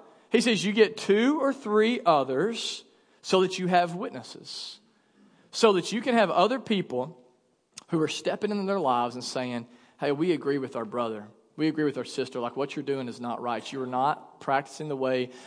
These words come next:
of Jesus. You're not following after him. Because we love you, we wanna call you to repent and to trust in him."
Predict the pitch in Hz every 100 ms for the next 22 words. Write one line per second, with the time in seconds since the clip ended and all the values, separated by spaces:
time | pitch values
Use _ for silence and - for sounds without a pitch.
0 | - - 123 131 120 117 135 127 127 147
1 | - 143 143 143 - 135 - 131 123 110
2 | 139 139 143 123 123 151 190 170 143 143
3 | 131 - 143 135 123 110 - 117 113 120
4 | 110 - _ _ - _ - 135 120 -
5 | 117 117 - 113 104 98 101